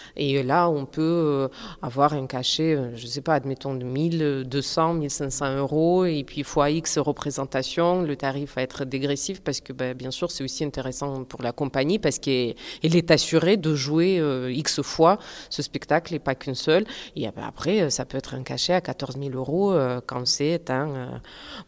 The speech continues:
poids lourd, euh, repéré nationalement, nationalement, voire avec des récompenses, euh,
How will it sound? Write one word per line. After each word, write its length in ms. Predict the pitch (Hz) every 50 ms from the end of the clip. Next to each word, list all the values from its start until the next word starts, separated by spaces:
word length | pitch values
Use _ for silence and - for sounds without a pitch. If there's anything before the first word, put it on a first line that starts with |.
| -
poids 220 | - - 143 135 135
lourd, 400 | 127 143 175 196 208 196 160 160
euh, 260 | 156 151 143 139 131
repéré 720 | 127 127 147 143 143 - 143 131 131 135 156 165 170 175
nationalement, 920 | 160 143 135 - - 143 131 131 127 131 131 127 135 147 160 170 175 175 165
nationalement, 720 | 160 147 - - 143 135 127 131 131 135 156 170 180 180
voire 420 | 165 131 127 139 147 160 165 156 151
avec 320 | 139 131 123 123 123 123
des 140 | 113 143 139
récompenses, 960 | 123 147 147 - - 151 139 135 135 - 156 160 160 165 165 170 170 - - -
euh, 300 | 156 147 147 143 135 135